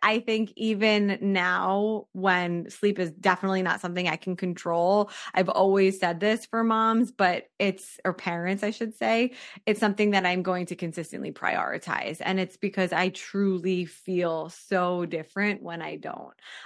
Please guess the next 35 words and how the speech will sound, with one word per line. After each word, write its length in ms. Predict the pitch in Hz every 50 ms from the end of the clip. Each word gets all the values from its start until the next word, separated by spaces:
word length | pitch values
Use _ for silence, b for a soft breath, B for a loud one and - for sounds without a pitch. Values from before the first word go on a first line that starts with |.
| B -
Um, 340 | 190 180 175 160 156 165 - -
even 400 | 208 220 208 202 220 214 208 202
when 440 | 196 196 190 185 180 180 180 180 -
it's 200 | - 190 - -
not, 240 | 190 185 180 - -
again, 300 | 175 190 180 165 165 160
something 300 | - 180 175 180 185 175
I 80 | 170
can 200 | 170 - 180 175
control, 460 | 170 - 175 - - 180 190 202 196 185
which 140 | 180 -
I 100 | 170 170
cannot 600 | 165 - - - 175 165 156 156 165 165 190 208 208
right 260 | 226 233 233 240 214
now. 400 | 247 254 262 262 269 269 285 277 B B B B B B
If 100 | - -
I 120 | 220 220
prioritize 840 | 208 - - 220 202 196 202 214 226 226 220 247 240 233 233 220 233
it, 180 | 240 233 214
meaning 380 | 202 202 202 202 202 202 196 190
that, 160 | 185 175 -
like, 200 | - 170 165 - _
I'm 140 | - 165 165
going 300 | 170 190 196 196 202 196
to 100 | 202 208
bed 320 | 180 202 190 190 190 190 170
when 240 | 175 180 196 208
the 80 | 208 208
baby 300 | 196 190 190 190 185 185
does 340 | 180 180 175 175 190 175 170
or, 80 | 165
like, 240 | 160 160 160 - - 180
soon 460 | - - - - 220 220 214 214 208
after, 540 | - - 175 170 175 185 - _ _ - 185 185 185 185 190 185 185 B B B B B B -
um, 500 | 202 196 190 180 170 170 156 160 165